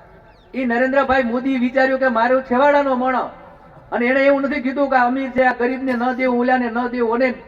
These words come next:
છેવાડાનો માણસ જે ખેતી કરતો હોય, જે મજૂરી કરતો હોય, ઈ હારી હારી હોસ્પિટલમાં જાય અને મફતમાં સારવાર લઈ કે છે.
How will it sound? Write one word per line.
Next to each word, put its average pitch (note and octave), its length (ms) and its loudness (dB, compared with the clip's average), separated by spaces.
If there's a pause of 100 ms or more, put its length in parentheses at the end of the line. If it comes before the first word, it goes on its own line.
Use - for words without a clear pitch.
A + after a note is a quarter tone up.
(260)
છેવાડાનો D4 420 4
માણસ C4 340 2 (760)
જે A#3 80 4
ખેતી C4+ 320 0
કરતો C4 320 0
હોય, B3 160 2
જે A#3 160 -2
મજૂરી B3+ 300 -2
કરતો B3+ 280 -2
હોય, B3 100 0
ઈ B3 100 -2 (160)
હારી C4 260 2
હારી B3+ 180 0
હોસ્પિટલમાં B3 680 -2
જાય C4+ 280 -4 (220)
અને A3+ 160 -4
મફતમાં A#3 340 0
સારવાર A#3 340 -2
લઈ G#3+ 140 -2
કે D#3+ 180 -8
છે. - 120 -20